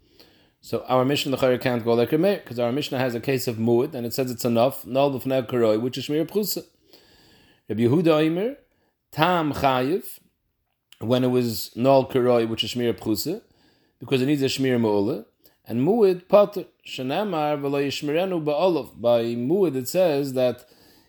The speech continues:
if the shor was Nogach V'lo Yishmerenu Ba'olav, then he's Chayiv Nezek Shalom. Oh, but this one, V'shomer Huzeh, it's only when V'lo Yishmerenu at all, even a Shmir Pchusa.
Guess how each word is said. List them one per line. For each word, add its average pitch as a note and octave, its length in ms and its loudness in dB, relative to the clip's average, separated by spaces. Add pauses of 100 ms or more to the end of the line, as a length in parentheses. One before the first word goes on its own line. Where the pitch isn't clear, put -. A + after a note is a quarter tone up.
if G2+ 180 -10
the G#2+ 100 -4
shor D#3 360 2
was A2 220 0
Nogach B2+ 520 0
V'lo B2 240 4
Yishmerenu C3+ 520 -2
Ba'olav, F#3+ 600 2
then G#3+ 240 0
he's F#3 220 -6
Chayiv F3 260 0
Nezek D3 320 -4
Shalom. A#2 380 0
Oh, G#2+ 100 -8
but A2 140 -6
this A#3 200 -2
one, D#3 240 -2
V'shomer A3+ 440 0
Huzeh, G2+ 360 -4
it's - 120 -14
only G3+ 160 -2
when F3 180 -2
V'lo E3+ 200 2
Yishmerenu F3+ 440 -2
at F#3+ 80 0
all, A3+ 320 2
even F3 220 -6
a E3+ 60 -2
Shmir E3+ 300 -4
Pchusa. A#3+ 400 -4